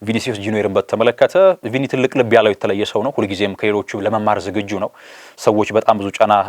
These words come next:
እ፣ እሱ ላይ ያደርሱበታል። አንዳንድ ተጫዋቾች ያ ጫና ቢደርስባቸው ነገሩን ተቋቁሞ በዛ ደረጃ ላይ መቀጠል አይችሉም ነበር ብዬ አምናለሁ ብሏል። ወጣት ነው፣ ግን ደግሞ ብዙ ጨዋታዎችን ለሪያል ማድሪድ ተጫውቷል። በክለቡም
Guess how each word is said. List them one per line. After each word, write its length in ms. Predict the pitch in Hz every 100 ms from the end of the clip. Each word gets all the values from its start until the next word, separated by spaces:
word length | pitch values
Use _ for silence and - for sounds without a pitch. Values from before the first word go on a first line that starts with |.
| -
እ፣ 120 | - 98 95
እሱ 140 | 92 -
ላይ 140 | 107 95
ያደርሱበታል። 580 | 107 107 98 127 139 175
አንዳንድ 260 | 175 170 156
ተጫዋቾች 340 | 151 147 143
ያ 140 | 123
ጫና 200 | 123 131 120
ቢደርስባቸው 640 | 110 113 120 104 110 -
ነገሩን 280 | 113 113 107
ተቋቁሞ 360 | 110 110 104 107
በዛ 140 | 95 98
ደረጃ 200 | 98 95
ላይ 140 | 113 147 - - - 117
መቀጠል 340 | 113 110 107
አይችሉም 320 | 104 - 101 87 _ _ 104
ነበር 360 | 104 110 127 104
ብዬ 180 | 98 98
አምናለሁ 380 | 98 92 92
ብሏል። 240 | 107 101 - - - - -
ወጣት 360 | 113 - 120
ነው፣ 120 | 135 151
ግን 140 | 117 101
ደግሞ 200 | 98 139
ብዙ 140 | 127 113
ጨዋታዎችን 440 | 113 104 98 -
ለሪያል 220 | 101 101
ማድሪድ 260 | 98 98 95
ተጫውቷል። 480 | - - 127 - 190
በክለቡም 460 | 147 139 170 208